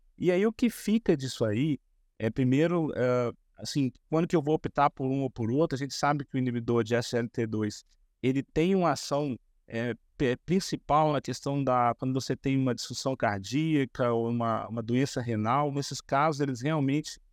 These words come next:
a maioria dos consensos já mostram pra nós, ele tem mais evidências, né? É, por outro lado, os, os agonistas de G L P um têm uma, uma, uma potência maior pra controle glicêmico, uma potência maior pra controle de peso,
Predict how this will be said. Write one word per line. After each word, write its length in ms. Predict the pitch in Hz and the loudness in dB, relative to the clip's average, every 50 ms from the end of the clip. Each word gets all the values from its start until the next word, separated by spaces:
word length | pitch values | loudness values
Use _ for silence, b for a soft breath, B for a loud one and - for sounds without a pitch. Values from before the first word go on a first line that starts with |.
| _ _ _ _ _ - | _ _ _ _ _ -4
a 40 | 160 | 0
maioria 240 | 185 202 196 180 180 | 2 4 4 4 4
dos 100 | 170 - | 2 0
consensos 440 | - - 160 - - 147 151 131 135 | -2 -2 0 0 2 0 0 2 2
já 120 | 147 139 | 2 4
mostram 420 | 135 127 123 135 151 - - 135 | 4 4 4 4 2 2 -2 -4
pra 180 | 127 - 123 117 | 0 2 2 2
nós, 400 | 110 110 117 123 139 147 - - - - _ _ _ _ _ - | 2 2 2 2 2 0 -2 -8 -18 -20 _ _ _ _ _ 0
ele 160 | 117 127 127 | 0 0 0
tem 240 | - - 160 170 185 | 0 2 2 2 4
mais 260 | 165 156 160 165 143 147 | 4 2 2 2 2 2
evidências, 760 | 139 117 120 107 107 113 113 127 147 165 - - 131 107 | 0 0 -2 -2 0 0 2 2 2 2 0 -4 -8 -4
né? 280 | 127 123 127 143 151 139 - _ _ _ - - | -2 -2 -2 -2 -2 -4 -8 _ _ _ -10 -8
É, 40 | 107 | -6
por 200 | - - 147 151 | -2 0 2 2
outro 200 | 175 - - 190 | 2 0 0 2
lado, 280 | 170 165 165 165 156 | 4 4 4 4 2
os, 120 | 160 151 143 151 143 139 - | 0 -2 -2 -4 -4 -6 -6
os 140 | - 123 143 | -4 -2 -2
agonistas 380 | 143 135 139 139 139 - 147 | 0 0 0 -2 -2 -4 -4
de 60 | 127 | -2
G 60 | 127 143 | 0 2
L 140 | 139 147 131 | 2 2 0
P 200 | - - 135 127 | -2 -2 -2 0
um 260 | 127 131 127 120 110 - - | 0 0 -2 -4 -6 -6 -2
têm 220 | - 143 160 175 | 0 0 2 2
uma, 400 | 175 165 151 143 131 120 110 - - | 0 0 0 0 0 0 -2 -4 -6
uma, 320 | - 123 127 127 117 - - | -4 -2 0 0 0 -4 -6
uma 160 | 120 127 127 - | -6 -6 -6 -4
potência 640 | _ - 135 123 _ - 139 151 180 190 - - 151 | _ -4 -4 -4 _ 0 2 4 4 4 2 0 0
maior 280 | 139 123 120 120 131 | 0 2 2 2 2
pra 160 | 139 - 127 - | 0 -2 -4 -4
controle 340 | - 120 107 - 123 120 | -4 -2 0 0 0 0
glicêmico, 560 | 117 113 110 98 - - - 123 143 143 - 131 | 0 -2 -6 -6 -4 -2 0 0 0 0 0 -2
uma 80 | 123 | -2
potência 540 | - - 120 113 - 139 151 175 - - 151 | 0 0 -2 0 2 2 0 2 2 0 0
maior 340 | 139 127 120 117 120 127 131 | 0 0 2 2 2 0 0
pra 160 | - - 117 | 0 -2 -4
controle 400 | - - 117 110 - 117 117 117 | -2 -4 -6 -2 0 -2 -2 -2
de 100 | 117 143 | -2 -6
peso, 460 | - - 135 131 143 156 170 160 - | -4 -2 0 0 2 0 0 -4 -8